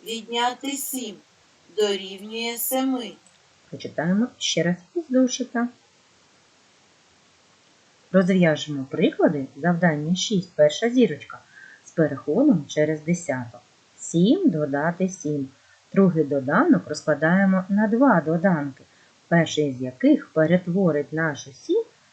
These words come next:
Speaker 2: на десяток. Це три і чотири. Додаємо сім плюс три і плюс чотири чотирнадцять.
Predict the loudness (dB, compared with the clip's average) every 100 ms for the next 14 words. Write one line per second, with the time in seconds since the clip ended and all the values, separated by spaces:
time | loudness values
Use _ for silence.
0 | _ 2 4 6 2 2 0 0 -8 -16
1 | _ _ _ _ -6 -6 -6 -2 2 2
2 | -2 _ _ -4 -4 -2 -6 -6 -8 -6
3 | -6 -10 -14 _ _ _ _ _ _ _
4 | 2 4 6 4 4 2 -2 -8 -4 0
5 | 2 0 -4 -8 -2 0 0 -2 0 2
6 | 2 0 -10 -18 -14 -16 -14 -18 -12 -4
7 | -2 -2 -8 -14 _ _ _ _ -4 -2
8 | -4 -4 -4 -6 -10 -12 -14